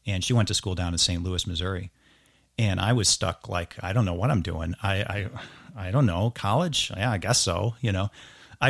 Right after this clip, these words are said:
I remember, uh, I call, I sent a, a phone call. I don't know what they were back in the day, phone call probably, to, uh, Wheaton College.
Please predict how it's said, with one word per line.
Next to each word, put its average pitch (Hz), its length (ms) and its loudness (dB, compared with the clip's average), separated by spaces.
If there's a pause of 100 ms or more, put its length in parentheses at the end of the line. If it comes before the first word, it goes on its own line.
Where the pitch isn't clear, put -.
(160)
I 139 140 4
remember, 139 420 8
uh, 110 340 4 (640)
I 120 100 6
call, 135 340 4
I 117 120 6
sent 143 340 4
a, 107 260 2 (140)
a 101 120 -4
phone 110 320 4
call. 117 160 2
I 110 60 6
don't 120 100 6
know 104 60 4
what 95 100 2
they 90 80 0
were 95 160 0
back 87 240 -2
in 92 40 0
the 85 60 -2
day, 82 200 -4
phone 101 220 0
call 98 200 0
probably, 107 380 0 (360)
to, 104 300 6
uh, 92 140 2
Wheaton 117 300 4
College. 117 600 2